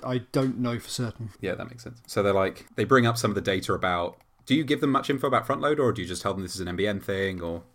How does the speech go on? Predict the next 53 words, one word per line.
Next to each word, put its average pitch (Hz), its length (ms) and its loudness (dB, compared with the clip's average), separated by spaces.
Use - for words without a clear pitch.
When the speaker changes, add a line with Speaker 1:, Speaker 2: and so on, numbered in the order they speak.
Speaker 2:
like, 101 120 0
this 131 140 0
is 110 80 -4
completely 95 340 -6
up 95 120 -8
to - 100 -14
you? 87 160 -12
Speaker 1:
Yeah, 147 180 2
I 160 60 6
will 170 160 8
tell 165 160 4
them 147 100 2
because 131 240 0
I 139 60 2
think 135 220 -2
I 131 80 -4
want 123 200 -2
them 113 80 -6
to - 80 -12
be 123 80 -4
invested 110 360 -6
in 110 60 -6
it. 107 80 -10
Speaker 2:
Okay. 90 260 0
Yeah, 110 160 10
they 120 120 10
bring 123 220 8
up 120 120 8
the 101 100 6
info. 92 440 4
You 95 100 -4
can 95 120 0
see, - 180 2
like, 87 220 2
a 95 40 -4
little 90 440 -4
info 95 260 -2
screen 87 340 -2
flick - 280 -10
past 90 340 -2
extremely 90 380 -2
quickly, - 260 -6
and 92 120 -4
they're 95 60 -2
like, 95 200 -2
"Right 110 180 6
on, 123 180 6
yeah. 95 240 2
These 113 140 0
guys 107 200 2
look 101 100 -2
like 98 160 0
bastards. 101 560 -4